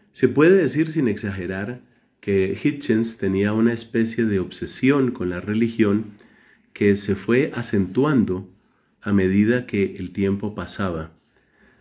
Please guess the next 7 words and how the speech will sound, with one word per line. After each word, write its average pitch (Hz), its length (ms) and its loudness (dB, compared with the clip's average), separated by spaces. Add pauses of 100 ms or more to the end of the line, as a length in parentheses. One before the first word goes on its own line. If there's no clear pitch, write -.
(180)
de 95 160 4
modo 104 380 4
que 123 100 0
en 101 120 2
sus - 200 -6
últimos 123 460 0
años 104 520 -2